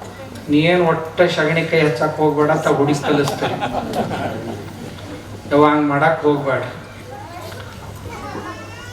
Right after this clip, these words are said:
ಒಂದೊಂದು ಊರಾಗ ಒಂದ್ ಸಾವಿರ ಸಹಿತ ಜನಸಂಖ್ಯೆ ಇಲ್ಲ, ಆ ಊರಾಗ ಐವತ್ತು ಅರವತ್ತು ಹುಡುಗರು ನಲ್ವತ್ತು ದಾಟ್ಯಾವ, ಲಗ್ನ ಆಗೋಲ್ದು.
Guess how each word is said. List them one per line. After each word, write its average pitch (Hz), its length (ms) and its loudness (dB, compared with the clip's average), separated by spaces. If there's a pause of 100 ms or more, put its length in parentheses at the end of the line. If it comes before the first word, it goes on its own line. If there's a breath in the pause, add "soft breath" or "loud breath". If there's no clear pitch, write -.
(120)
ಒಂದೊಂದು 151 440 6
ಊರಾಗ 156 440 6 (1700)
ಒಂದ್ 156 160 2
ಸಾವಿರ 175 400 6
ಸಹಿತ 185 300 0
ಜನಸಂಖ್ಯೆ 165 600 2
ಇಲ್ಲ, 147 260 2 (320)
ಆ 143 120 2
ಊರಾಗ 151 580 6
ಐವತ್ತು 165 540 2
ಅರವತ್ತು 156 500 2
ಹುಡುಗರು 156 320 2
ನಲ್ವತ್ತು 147 480 4
ದಾಟ್ಯಾವ, 139 360 4 (1080)
ಲಗ್ನ 160 260 6
ಆಗೋಲ್ದು. 147 400 4